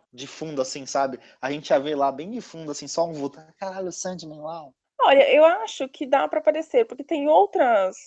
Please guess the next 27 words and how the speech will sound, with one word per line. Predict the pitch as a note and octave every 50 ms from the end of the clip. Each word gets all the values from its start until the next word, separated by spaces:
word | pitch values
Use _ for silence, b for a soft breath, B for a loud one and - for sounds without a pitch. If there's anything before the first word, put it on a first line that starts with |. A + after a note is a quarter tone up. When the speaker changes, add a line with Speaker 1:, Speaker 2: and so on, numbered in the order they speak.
| -
Speaker 2:
outros | - - B3 C4 E4 D4 B3+ B3
livros | A#3+ A#3 A3+ A3+ A#3 C4 B3+ B3 B3+ A3 F#3 F3+ F#3 F#3
do | F#3+ F#3+ F3+ F3 F3 F3
Neil | F#3 F3+ F3+
Gaiman, | - F#3+ F3+ F#3 G3 A3 A3+ G#3+ F#3 F3+ F3+ E3+ - - - _ _ _ _ _ _ -
algumas | - G#3 G#3 B3+ C4 D4 C#4+ C#4+ -
partes | - C#4 B3 A#3+ B3 - -
mesmo | B3+ A#3 G#3+ A3 G#3+ G3+
do | G#3
Sandman, | A3 - - A3+ A3+ B3 B3+ B3 B3 A3+ - -
que | _ -
tem | - A#3+ A#3+ A#3+
essa | F3+ - E3
questão | - A3+ A#3 - A3
mitológica | A3 A3 - A3 G#3 G3 G3 G3+ A3 A3+ - A#3+
de | G#3+ A3+
ser | - - G#3+
em, | A3+ A3 A3 G#3+ -
em | - G#3+ G#3+
um | G#3
outro | G#3 A3 A3+ C4
universo, | A#3 A3 A3 G3+ G#3 G#3+ G3+ F#3 A3 C4 - - - C#4 -
e | - C4
o | C4+
Morpheus, | B3+ B3+ B3+ C4 - - B3 B3+
ele | B3+ C4
aparece | C4+ C#4 - D4+ C4+ B3 A#3+ A#3 B3+ C#4 - - D#4+ D4+ D#4+